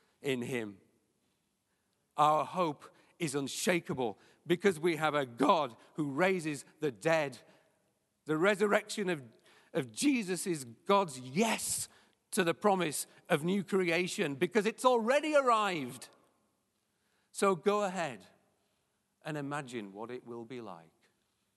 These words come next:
I can only imagine. Will I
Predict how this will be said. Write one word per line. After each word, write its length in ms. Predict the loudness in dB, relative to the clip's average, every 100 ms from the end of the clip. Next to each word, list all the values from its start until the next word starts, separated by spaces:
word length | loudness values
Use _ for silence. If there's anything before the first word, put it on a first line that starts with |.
| _ _ _ _ _ _ _ _ _ _ _ _ _ _ _ _ _
I 120 | -16
can 180 | -14 -12
only 380 | -10 -10 -10 -10
imagine. 480 | -10 -14 -16 -20 -20 _ _ _ _ _ _ _ _ _ _ _ _ _ _ _ _ _ _ _ _ _ _ _ _ _
Will 200 | -6 -2
I 340 | 0 0 -2